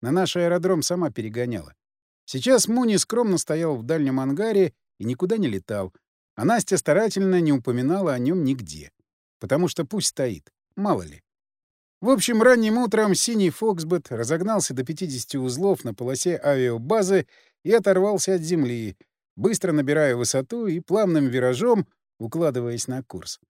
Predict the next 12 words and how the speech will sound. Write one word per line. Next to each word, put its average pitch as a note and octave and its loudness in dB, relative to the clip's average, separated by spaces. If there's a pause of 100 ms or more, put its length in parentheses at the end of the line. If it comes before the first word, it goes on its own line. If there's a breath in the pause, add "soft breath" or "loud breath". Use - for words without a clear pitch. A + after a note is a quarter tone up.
(220)
Земля G3+ 4
пошла F#3+ 2
вниз, G#3 0
почти A2 -6
перед F#3 4
самым F#3 4
носом F3+ 0
пропеллер E3 0
расплывался D3+ -2
в - -18
прозрачный C3 -4
круг, G#3 -6